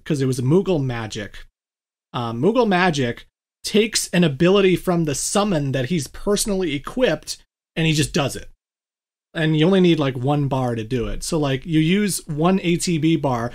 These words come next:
and you can summon Bahamut to fucking dive in and just start attacking people. And that's, like, the best ability of Cait Sith, in my opinion. Um,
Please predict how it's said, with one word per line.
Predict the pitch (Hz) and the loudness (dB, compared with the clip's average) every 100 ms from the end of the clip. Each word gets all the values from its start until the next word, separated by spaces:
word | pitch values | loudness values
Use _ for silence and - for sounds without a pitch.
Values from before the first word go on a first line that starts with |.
| - | -4
and | 180 | 2
you | 185 | 2
can | 208 | 2
summon | 180 247 247 214 139 - | 2 2 2 2 0 0
Bahamut | 175 - - 269 175 131 - - _ _ _ - | -2 0 0 2 2 0 -4 -8 _ _ _ -6
to | - | -4
fucking | - 185 202 160 | 0 0 2 2
dive | 165 170 156 | 2 4 4
in | 165 160 | 4 4
and | 147 | 2
just | 151 | 0
start | - 175 | 2 2
attacking | 151 - 180 - 175 | 2 0 0 2 0
people. | 143 165 147 143 | 2 -2 0 0
And | 143 | 2
that's, | 170 | 0
like, | 185 185 | 0 -2
the | 160 127 | -4 -2
best | 175 170 - | 0 0 0
ability | 147 170 156 143 | 0 2 2 -2
of | 147 165 139 - - | -2 -4 -4 -16 -18
Cait | - 127 110 | -6 -6 -6
Sith, | 135 113 - | -8 -8 -8
in | 170 | -6
my | 143 127 | -4 -6
opinion. | 113 160 151 117 104 - _ - - _ _ _ _ _ | -6 -8 -6 -8 -10 -14 _ -20 -20 _ _ _ _ _
Um, | - 120 117 117 117 | -10 -8 -6 -8 -10